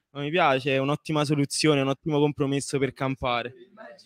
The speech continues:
No, invece è questo, aiù, invece è questo, io così la vedo. Per me, per me deve essere così, cioè, i miei amici che stanno a lavorare al bar per due euro e ottanta all'ora è un fatto che, cioè, non, è sfruttamento, capì? E nessuno ha la percezione di questa cosa.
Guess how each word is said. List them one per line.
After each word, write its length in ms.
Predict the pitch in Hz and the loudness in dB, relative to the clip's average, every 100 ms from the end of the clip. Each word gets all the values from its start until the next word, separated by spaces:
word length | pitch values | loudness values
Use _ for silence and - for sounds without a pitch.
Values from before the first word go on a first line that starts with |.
| - - - | -20 -12 6
No, 220 | 175 160 | 8 10
invece 320 | 185 233 214 | 10 8 8
è 60 | - | 6
questo, 540 | - 220 170 - 175 | 8 8 8 6 8
aiù, 300 | 208 208 160 | 8 8 4
invece 260 | 170 214 214 | 2 0 0
è 20 | |
questo, 380 | 220 190 - 175 | 2 2 2 -2
io 160 | 196 | -2
così 240 | 180 185 147 | -2 -6 -2
la 120 | 135 | 0
vedo. 260 | 131 120 123 | 0 -4 -12
Per 120 | 135 | -10
me, 200 | 175 180 | 0 2
per 100 | 151 | 2
me 120 | 165 190 | 2 4
deve 120 | 165 | 4
essere 280 | 139 - 139 | 2 -2 -6
così, 320 | 156 139 120 | -6 -8 -14
cioè, 400 | 120 139 131 127 123 _ _ _ _ - | -4 0 0 0 -4 _ _ _ _ -6
i 80 | 147 | 0
miei 260 | 147 151 | 2 2
amici 300 | 175 196 185 | 2 0 0
che 100 | 190 | -2
stanno 300 | 180 180 170 | -2 -2 0
a 20 | |
lavorare 680 | 165 160 160 160 156 151 151 | 2 2 4 4 4 2 2
al 380 | 147 143 143 143 | 2 2 0 -2
bar 400 | 147 170 170 165 | 2 2 4 2
per 140 | 156 | 0
due 160 | 143 156 | 0 0
euro 120 | 165 | 0
e 40 | 170 | -2
ottanta 340 | 175 160 165 | -4 -6 -6
all'ora 480 | 147 160 160 147 139 | -6 -4 -2 -2 0
è 220 | 139 139 | 0 -2
un 100 | 139 | -6
fatto 300 | - 160 - | -10 -14 -12
che, 160 | 151 139 | -8 -8
cioè, 180 | 151 131 | -6 -8
non, 220 | 135 135 | -8 -10
è 680 | - _ _ _ _ _ - | -14 _ _ _ _ _ -20
sfruttamento, 760 | - 151 - 156 170 143 139 | -8 -2 4 6 6 4 4
capì? 260 | 139 143 151 | 4 6 4
E 40 | |
nessuno 340 | 139 135 180 160 | 2 0 -2 0
ha 20 | |
la 80 | 143 | 2
percezione 600 | 143 - 147 - 143 139 | 0 -2 -8 -2 -2 2
di 60 | |
questa 320 | 135 139 - 139 | 2 2 2 0
cosa. 720 | 135 123 131 123 120 120 | 2 0 0 0 0 -2